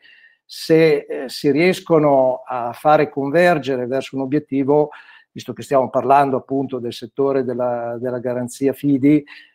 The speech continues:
che di dare più, più respiro, anche più spazio, quindi ricollegandoci al, al tema dell'aggiornamento dei modelli di business per poter stare sul mercato di oggi.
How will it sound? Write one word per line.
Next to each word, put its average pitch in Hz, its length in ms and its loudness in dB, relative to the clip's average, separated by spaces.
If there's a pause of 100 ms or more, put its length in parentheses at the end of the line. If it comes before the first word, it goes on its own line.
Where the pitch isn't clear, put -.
(180)
che 151 600 4
di 151 160 2
dare 156 400 6
più, 143 480 2
più 139 160 0
respiro, 135 520 2
anche 135 300 2
più 120 120 -16
spazio, 170 380 2
quindi 131 240 -4
ricollegandoci 131 1200 -2
al, 120 220 -12
al 113 500 -10
tema 139 420 2
dell'aggiornamento 131 1080 -2
dei 131 140 0
modelli 123 440 -2
di 120 80 -20
business 123 420 -6
per 117 120 -12
poter 123 280 -12
stare 131 280 0
sul 123 180 -8
mercato 123 340 -8
di 123 120 -4
oggi. 113 320 -8